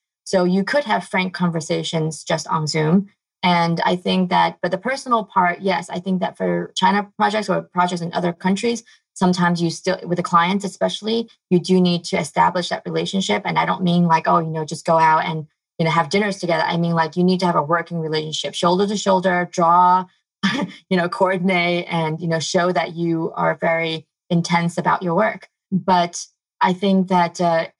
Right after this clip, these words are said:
actually, you know, in many ways, Zoom has helped us to become faster at what we do,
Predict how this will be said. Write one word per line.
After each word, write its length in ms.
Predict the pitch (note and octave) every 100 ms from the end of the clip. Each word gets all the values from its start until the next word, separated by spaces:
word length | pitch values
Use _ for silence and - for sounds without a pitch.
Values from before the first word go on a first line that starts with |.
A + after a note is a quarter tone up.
| -
actually, 640 | G3+ A3+ - F#3+ F3+ F3 -
you 100 | F3+
know, 200 | E3 E3
in 260 | - E3+
many 180 | F3 A#3+
ways, 320 | F3+ E3 D#3+
Zoom 240 | D#3 F3 F3
has 200 | E3 -
helped 440 | - F#3+ - - - _
us 320 | - D#3+ E3 - -
to 220 | E3+ D#3
become 640 | D3+ E3+ - E3 D#3 D#3 - _ _ _ _ -
faster 420 | E3+ F#3 F#3 F3+
at 160 | D#3 E3+
what 120 | E3
we 100 | D#3
do, 400 | D3 G#3 D#3 D3+